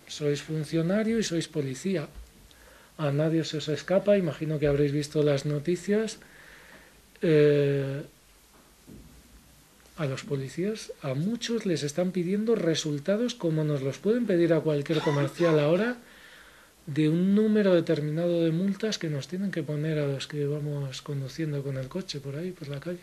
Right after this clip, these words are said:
Lo habéis escuchado igual que yo, ¿no? Lo habréis leído, lo habéis. Si tú te dedicas a la medicina, por ejemplo,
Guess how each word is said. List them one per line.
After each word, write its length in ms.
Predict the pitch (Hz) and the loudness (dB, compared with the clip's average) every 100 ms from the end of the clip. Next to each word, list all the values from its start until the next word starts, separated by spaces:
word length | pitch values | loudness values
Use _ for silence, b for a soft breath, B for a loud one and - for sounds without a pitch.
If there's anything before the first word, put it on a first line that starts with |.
| - - B B B B B B - | -16 -20 B B B B B B -4
Lo 100 | 135 | 0
habéis 200 | 151 160 | 0 0
escuchado 600 | 147 - 139 131 180 175 | -6 -6 -8 -4 -2 -2
igual 220 | 139 147 | -2 -2
que 140 | 135 151 | -2 -2
yo, 160 | 196 | -2
¿no? 160 | 180 202 | -2 -4
Lo 100 | 170 | -2
habréis 260 | 147 147 | -2 -4
leído, 400 | 147 143 185 175 | -4 -2 -2 0
lo 160 | 147 143 | -2 -2
habéis. 460 | 147 151 147 139 - - - - - B B B B B B B B B - | -4 -4 -6 -8 -14 -20 -20 -20 -20 B B B B B B B B B -16
Si 260 | - 156 | -4 -2
tú 180 | 143 190 | 0 -2
te 100 | 202 | 2
dedicas 540 | 196 185 190 185 165 | 2 2 0 2 0
a 60 | 165 | 2
la 120 | 160 | 0
medicina, 680 | 147 151 143 135 196 220 226 | 0 0 -2 -4 -4 -2 -2
por 120 | 180 | -2
ejemplo, 600 | 156 - 202 202 233 269 | -2 -2 -2 0 -2 -4